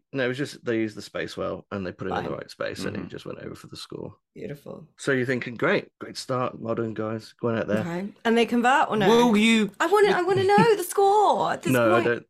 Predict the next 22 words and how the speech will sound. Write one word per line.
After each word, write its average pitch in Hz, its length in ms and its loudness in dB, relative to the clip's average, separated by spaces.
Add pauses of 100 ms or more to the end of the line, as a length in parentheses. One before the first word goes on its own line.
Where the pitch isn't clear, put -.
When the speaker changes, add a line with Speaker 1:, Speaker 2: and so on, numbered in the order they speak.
(140)
Speaker 1:
no, 110 220 -2
they 107 80 -2
don't. 107 180 -2
Speaker 2:
Ah. 185 200 2
Speaker 1:
So - 60 -2
it's - 220 -8 (280)
Speaker 3:
In 151 100 -2
the 143 60 0
corner, 131 300 4
he 135 80 2
Speaker 1:
eighteen, 120 140 2
Speaker 3:
said. - 160 -2 (420)
Speaker 1:
eighteen 123 340 0
fourteen. 104 540 -6 (480)
Speaker 3:
Mm-hmm. 95 240 -6 (160)
Speaker 1:
And 113 120 -2
then 101 380 -2
Speaker 3:
Just 139 220 -4
let 143 160 2
him 131 100 2
Speaker 1:
they, 104 60 -2
Speaker 3:
go. 62 180 -6